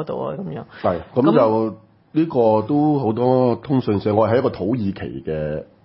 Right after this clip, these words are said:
Speaker 2: 新聞網站嗰度搵到嘅呢張相係。
Speaker 1: 哦。
Speaker 2: 佢係用咗法新社嘅圖片。
Speaker 1: 係。
Speaker 2: 係啦。噉就另外一張呢，就仲多嘅，就係阿范國威。
Speaker 1: 係。
Speaker 2: 噉范國威嗰張呢，就，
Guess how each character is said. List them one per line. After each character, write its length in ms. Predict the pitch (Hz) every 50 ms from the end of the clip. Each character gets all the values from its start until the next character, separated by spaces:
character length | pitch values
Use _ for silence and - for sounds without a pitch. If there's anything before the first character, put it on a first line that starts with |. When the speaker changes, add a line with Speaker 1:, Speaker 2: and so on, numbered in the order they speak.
| _ _ _ _ _ _ _
Speaker 2:
新 180 | - - 139 123
聞 260 | 110 87 73 69 73
網 160 | 76 73 80
站 180 | 82 - 76 76
嗰 80 | 78 87
度 80 | 87 76
搵 180 | 71 69 78
到 100 | 76 - 69
嘅 120 | 69 69
呢 80 | 73 73
張 160 | - 78 71
相 160 | 65 - 57
係。 420 | 62 65 - - - _ - -
Speaker 1:
哦。 100 | 147 127 - - - -
Speaker 2:
佢 160 | - 120 113
係 20 |
用 320 | 98 104 98 98 101 101 95
咗 120 | 101 117
法 120 | 120 107
新 200 | 90 - 113 107 107
社 80 | 101 - 78
嘅 80 | 76 78
圖 160 | 80 85 -
片。 180 | - - 67 65 64 - _
Speaker 1:
係。 220 | - - 185 151 120 - - _ -
Speaker 2:
係 100 | - 87
啦。 160 | 80 73 - - - _ _ _ - - _ _ _ _ -
噉 80 | 147 127
就 60 | 165
另 180 | 135 123 113
外 120 | 117 117 135
一 20 | 143
張 200 | 143 160 151 151
呢， 100 | 151 143
就 100 | 120 101
仲 260 | - 104 90 95 95
多 260 | 90 127 113 113 110
嘅， 120 | 95 95 90
就 100 | 87 92
係 160 | 87 87 85
阿 300 | 85 85 85 85 85 85
范 160 | 85 - 82 82
國 80 | 92
威。 180 | - 113 117 - - - - _ -
Speaker 1:
係。 220 | 175 151 135 123 - _ _ - -
Speaker 2:
噉 120 | 120 127
范 140 | 143 131 104
國 100 | 95 107
威 140 | 117 131 131
嗰 120 | 120 110 107
張 260 | 117 131 123 120 123
呢， 140 | 123 123 123
就， 100 | 123